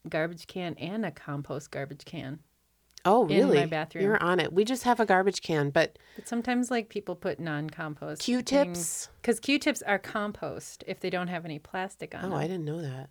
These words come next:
Speaker 1: Yeah, and, like, a cotton ball.
Speaker 2: Yeah.
Speaker 1: That is compost.
Speaker 2: So, my point
Speaker 1: <laughs>
Speaker 2: being,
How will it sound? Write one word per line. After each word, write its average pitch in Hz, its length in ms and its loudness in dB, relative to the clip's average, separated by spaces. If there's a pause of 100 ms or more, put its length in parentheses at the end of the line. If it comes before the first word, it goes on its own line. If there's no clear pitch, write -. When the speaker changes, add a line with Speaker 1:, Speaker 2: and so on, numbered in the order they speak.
Speaker 1:
Yeah, 175 280 -6
and, 190 120 -2
like, 185 200 -2
a 170 60 -6
cotton 170 420 -6
ball. 185 400 -2 (180)
Speaker 2:
Yeah. 175 280 0 (340)
Speaker 1:
That 170 300 0
is 147 380 -8
compost. 160 760 -12 (160)
Speaker 2:
So, 190 600 6
my 190 140 6
point 220 400 4
Speaker 1:
<laughs> - 0 -
Speaker 2:
being, 160 540 4